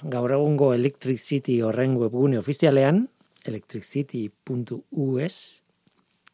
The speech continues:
hortan, letra handiz nabarmentzen dute hiriak gaur egun duen konpromezua naturarekin. Noski baietz,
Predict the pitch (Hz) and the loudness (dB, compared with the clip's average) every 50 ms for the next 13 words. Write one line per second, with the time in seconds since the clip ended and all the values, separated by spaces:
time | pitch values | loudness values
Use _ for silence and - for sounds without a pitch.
0 | _ _ _ _ _ _ _ _ - 143 123 120 - 131 190 269 - _ _ _ | _ _ _ _ _ _ _ _ -6 -6 -6 -2 0 0 0 -2 -4 _ _ _
1 | _ _ _ _ _ _ _ _ _ _ - - - - - 160 139 127 131 147 | _ _ _ _ _ _ _ _ _ _ -18 -18 -16 -10 -6 0 2 4 6 6
2 | 190 214 214 - 180 131 117 117 120 123 170 180 165 151 120 110 123 131 131 139 | 6 4 2 0 -2 -2 -2 -2 -2 0 -2 0 0 -2 -2 0 0 0 0 0
3 | 123 123 - 127 113 107 113 113 - - - - _ - 147 127 131 160 175 185 | -2 -2 -2 -4 -6 -6 -6 -6 -6 -6 -6 -8 _ -4 -4 0 0 0 0 -2
4 | 185 - - - - 135 139 135 147 139 131 117 135 135 131 123 127 131 135 147 | -4 -8 -14 -8 -4 -2 0 0 0 0 -2 -2 -2 -2 -2 0 0 0 0 0
5 | 143 151 156 _ _ _ _ _ _ - - 131 113 117 113 - 151 147 147 143 | 0 -2 -6 _ _ _ _ _ _ -8 -4 -4 -4 -2 0 2 2 2 2 0
6 | 127 - - 135 139 156 156 147 113 92 - - 110 98 85 78 78 - - - | -2 -2 -2 -2 0 0 -2 -4 -4 -6 -8 -10 -10 -10 -10 -16 -18 -18 -18 -20
7 | - - _ _ _ _ _ _ _ _ _ _ _ _ _ _ _ _ _ _ | -20 -20 _ _ _ _ _ _ _ _ _ _ _ _ _ _ _ _ _ _
8 | _ _ _ - - 147 135 139 123 - - 104 92 - 85 92 98 - - - | _ _ _ -8 -2 0 2 2 2 0 -4 -10 -18 -18 -18 -20 -20 -20 -20 -20
9 | - | -20